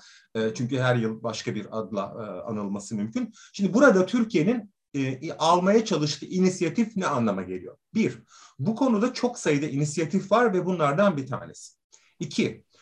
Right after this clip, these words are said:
bu inisiyatife Rusya, Kremlin, e, defaatle, e, olumlu yaklaştığını ifade etti. E, ama,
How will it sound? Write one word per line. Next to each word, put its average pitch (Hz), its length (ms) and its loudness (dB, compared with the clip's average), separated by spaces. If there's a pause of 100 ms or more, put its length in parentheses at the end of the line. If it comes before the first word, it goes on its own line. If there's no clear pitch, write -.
(160)
bu 190 340 0
inisiyatife 190 880 2
Rusya, 147 600 -2
Kremlin, 180 580 2
e, 123 60 -2
defaatle, 131 720 2
e, 135 320 -2
olumlu 156 320 6
yaklaştığını 123 600 2
ifade 123 400 2
etti. 98 320 -10 (480)
E, 107 120 -4 (460)
ama, 147 360 6